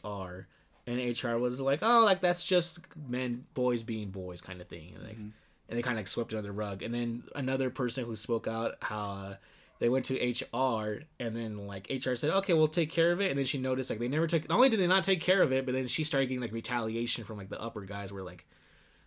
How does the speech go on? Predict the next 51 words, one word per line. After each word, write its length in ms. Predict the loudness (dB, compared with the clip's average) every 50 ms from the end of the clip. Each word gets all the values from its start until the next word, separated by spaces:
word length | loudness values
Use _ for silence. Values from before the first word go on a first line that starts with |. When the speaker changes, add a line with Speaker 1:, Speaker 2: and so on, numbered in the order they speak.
| _ -6
Speaker 1:
like, 140 | -4 -2 0
they 80 | 0
weren't 200 | 2 2 2 2
giving 180 | 2 2 2 2
her 160 | 0 0 0
as 160 | 0 0 0 -2
many, 300 | -2 -2 -2 -2 -2 -2
like, 420 | -2 -2 -4 -4 -4 -4 -4 -6
um, 480 | -6 -6 -6 -8 -10 -10 -12 -14 -16 -18 _ _ _ _ _ _ _ _ _ -20 -20 -20 _ _ _ _ _ _ -12
as 260 | -8 -8 -6 -6 -6 -6 -6
assignments, 600 | -4 -2 0 0 0 0 0 -2 -2 -2 -4 -2
or 60 | -2 -2
they 80 | -2
were 80 | -2 -2
kinda 200 | -4 -6 -6 -6
just, 160 | -6 -6 -6
like, 140 | -8 -8 -10 -14 _ _ _ _
not 280 | -6 -4 -2 -2 -4 -4
keeping 240 | -6 -6 -4 -2 -2
her 100 | -2 -2
out 160 | -2 -2 -2
of 60 | -4 -4
meetings 360 | -4 -4 -2 -2 -2 -2 -4
at 80 | -4
that 180 | -4 -6 -8 -8
point. 240 | -8 -8 -8 -8 -8
Like, 220 | -8 -8 -8 -10 -10
Speaker 2:
I 120 | -10 -10
could 100 | -10 -12
see 120 | -14 -14 -12
that 120 | -12 -12
happening. 380 | -14 -14 -16 -16 -16 -18 -18 -14 -8
Speaker 1:
like, 160 | -6 -2 -2 0
it's 120 | 0 -2
Speaker 2:
Okay. 60 | 0
Speaker 1:
clearly 340 | 4 6 6 6 8 6 6
like, 220 | 6 4 2 2
"Okay, 340 | 2 0 0 0 2 2 2
like, 140 | 2 2 4
you're 140 | 4 4 4
a 60 | 4
problem 400 | 2 0 0 2 2 2 0 0
person. 360 | -2 -2 -2 -2 -4 -4 -6
Like, 120 | -6 -4 -4
we're 120 | -4 -6
just 160 | -4 -6 -6 -6
not 160 | -6 -6 -8
gonna, 240 | -8 -10 -10 -10 -8
we're 80 | -8 -8
just 120 | -6 -4
gonna 200 | -4 -4 -4 -4